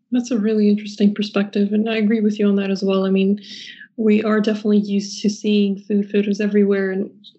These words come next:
I think many of us feel like not a lot of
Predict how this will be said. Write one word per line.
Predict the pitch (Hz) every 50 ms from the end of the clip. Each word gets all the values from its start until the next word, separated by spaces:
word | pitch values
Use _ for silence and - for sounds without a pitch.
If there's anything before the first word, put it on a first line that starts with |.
| -
I | 220 208
think | - 233 208 208 - - - -
many | - 208 202 208
of | 208 208
us | 220 208 - -
feel | - 220 208
like | 202 196 196 196 - - - _ _ _ _ _ _ _ -
not | 208 214 220 214
a | 208
lot | 208 202 202 202
of | 202 190 - - -